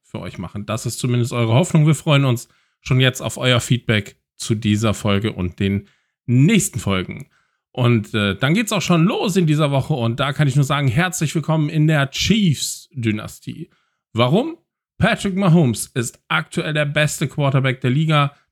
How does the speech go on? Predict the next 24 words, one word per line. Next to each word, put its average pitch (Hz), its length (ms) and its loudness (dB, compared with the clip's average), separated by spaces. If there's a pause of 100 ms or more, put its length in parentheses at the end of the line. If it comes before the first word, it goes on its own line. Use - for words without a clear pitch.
Travis 143 380 2
Kelce 135 340 -2
der 139 80 -2
beste 143 300 -2
Tight 175 320 0
End 143 200 0
der 147 100 0
Liga 131 320 0
und 113 180 -6
Andy 131 240 4
Reid 156 360 4 (400)
der 107 80 -2
Mastermind 110 800 0
hinter 107 240 -2
diesem 101 240 -2
erfolgreichen 90 640 -10
Team. - 280 -16 (380)
Gewinnen 220 260 4
die 214 60 2
Chiefs 233 320 0
den 190 120 2
Super 208 260 2
Bowl 196 200 0
erneut? 202 420 0